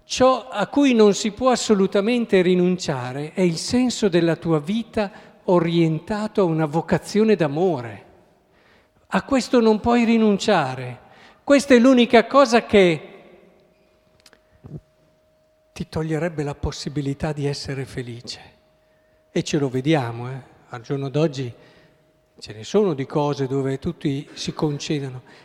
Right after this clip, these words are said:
E allora puoi rinunciare, puoi rinunciare, ci dice il consacrato, puoi rinunciare a tante cose, ma essere non felice di più. Perché hai trovato la cosa di cui il cuore dell'uomo ha assolutamente bisogno.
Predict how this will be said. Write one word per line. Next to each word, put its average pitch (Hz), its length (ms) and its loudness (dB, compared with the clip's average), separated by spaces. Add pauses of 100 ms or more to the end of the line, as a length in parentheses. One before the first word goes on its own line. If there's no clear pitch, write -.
E 226 80 0
allora 247 260 0
puoi 247 220 2
rinunciare, 208 1000 -2 (420)
puoi 240 220 4
rinunciare, 226 760 2
ci 170 160 2
dice 165 260 2
il 151 80 0
consacrato, 156 680 -2
puoi 269 180 -2
rinunciare 247 560 0
a 208 60 2
tante 269 440 -2
cose, 131 600 -2 (540)
ma 143 140 -14
essere 139 640 -6
non 175 160 -4
felice 127 520 -8
di 131 100 -10
più. 147 320 -8 (1400)
Perché 175 500 0 (840)
hai 185 200 -8
trovato 202 460 -2
la 180 160 0
cosa 214 360 -2
di 147 200 -4
cui 214 480 0
il 165 200 -8
cuore 214 380 2
dell'uomo 208 580 0
ha 175 80 -2
assolutamente 175 960 0
bisogno. 147 720 -8